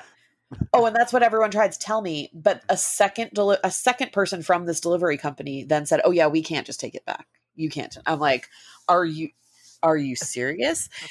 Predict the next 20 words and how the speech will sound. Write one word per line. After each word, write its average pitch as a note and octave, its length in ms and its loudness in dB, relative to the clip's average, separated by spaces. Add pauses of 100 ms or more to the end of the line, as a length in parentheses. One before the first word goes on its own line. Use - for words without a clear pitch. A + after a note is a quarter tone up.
(140)
Their A#3+ 300 4
whole C4 180 2
thing A3 200 -4
is G3+ 120 -4
because G3+ 300 -4
we're A#3 220 -6
not B3 180 4
always G#3+ 300 2
the F#3+ 80 -4
people F#3+ 300 -6
who F3+ 120 -2
ship C4+ 340 -4
these, E3+ 480 -2
so G3 140 -2
they F#3 180 4
may F#3+ 140 2
want F3+ 260 4
a E3 60 0
different E3+ 420 -4
carrier C#3+ 680 0